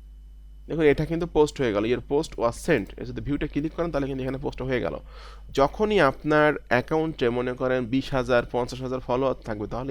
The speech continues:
এই পোস্টটা বিশ, পঞ্চাশ হাজার মানুষ দেখতে পাবে। যারা ইন্টারেস্ট থাকবে তারা কিন্তু এই লিঙ্কে ক্লিক করে আপনার ওয়েবসাইটে যাবে এবং এখান থেকে কেনাকাটা করবে। আর যখনই কেনাকাটা করবে তখন কিন্তু আপনার কমিশন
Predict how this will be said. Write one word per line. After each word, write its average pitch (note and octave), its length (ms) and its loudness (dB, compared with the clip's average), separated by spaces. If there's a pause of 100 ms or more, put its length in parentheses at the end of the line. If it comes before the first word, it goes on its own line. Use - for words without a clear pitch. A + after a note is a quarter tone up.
এই A#2+ 120 -6
পোস্টটা A#2+ 300 -6 (540)
বিশ, C3+ 200 2
পঞ্চাশ B2+ 220 -2
হাজার C3 200 -2
মানুষ A#2+ 120 -2 (100)
দেখতে - 260 -4
পাবে। F2 180 -4 (640)
যারা B2+ 160 6 (100)
ইন্টারেস্ট D3+ 340 0 (100)
থাকবে D3+ 300 2
তারা C#3 160 4
কিন্তু C#3+ 180 0
এই C3 100 4
লিঙ্কে C3+ 240 -4
ক্লিক D3 220 -2
করে D#3 140 0
আপনার C3+ 160 -6
ওয়েবসাইটে C3 400 -4
যাবে C#3 160 0
এবং C3 140 -2
এখান B2+ 160 -10
থেকে C#3+ 180 -6
কেনাকাটা A2 420 -4
করবে। - 200 -10 (400)
আর - 140 -10
যখনই D#3+ 300 2
কেনাকাটা D3+ 400 0
করবে D#3 220 0
তখন C3+ 180 -4
কিন্তু C3 160 -2
আপনার B2+ 180 -6
কমিশন A2+ 240 -2